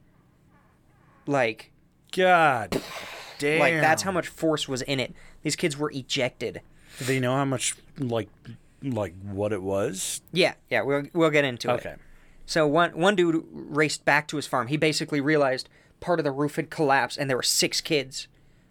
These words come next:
Speaker 1: down there. Nobody had any rope or anything, so he said, "I'm gonna go back to my farm. I got some heavy cable. I'll be right back." So he's driving back to his farm, and he crosses past
Speaker 2: Kehoe.
Speaker 1: Kehoe.
Speaker 2: Yeah.
Speaker 1: Kehoe waves, smiles. He could see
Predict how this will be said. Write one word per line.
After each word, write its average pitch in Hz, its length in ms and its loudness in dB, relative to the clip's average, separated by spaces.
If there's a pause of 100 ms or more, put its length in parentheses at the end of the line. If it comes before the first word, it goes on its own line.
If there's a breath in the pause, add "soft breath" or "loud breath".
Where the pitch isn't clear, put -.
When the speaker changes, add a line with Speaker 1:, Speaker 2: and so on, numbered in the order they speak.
(140)
Speaker 1:
down 143 260 2
there. 110 240 -4 (340 soft breath)
Nobody 151 220 2
had 147 160 2
any 117 140 -4
rope 147 320 2
or 127 100 -4
anything, 117 320 -8
so 135 140 -2
he 131 80 -2
said, 131 160 0
"I'm 190 100 2
gonna 185 140 4
go 170 100 4
back 165 140 4
to 165 80 -6
my 147 80 -2
farm. 151 260 -2 (280 soft breath)
I 180 100 2
got 160 160 2
some 151 80 -4
heavy 139 200 0
cable. 127 480 0 (380 soft breath)
I'll 139 60 2
be 139 100 -2
right 127 180 2
back." 127 220 0
So 135 120 -4
he's 180 280 -2
driving 156 460 4
back 147 240 2
to 160 80 -6
his 139 100 -4
farm, 175 400 0 (420 soft breath)
and 131 120 -8
he 160 100 0
crosses 160 480 0
past - 720 0 (1040 soft breath)
Speaker 2:
Kehoe. - 240 0
Speaker 1:
Kehoe. 110 280 -2 (180)
Speaker 2:
Yeah. 101 260 -8 (160)
Speaker 1:
Kehoe 165 340 0
waves, 202 440 2
smiles. 190 600 0
He 170 140 -10
could - 120 -6
see - 240 -6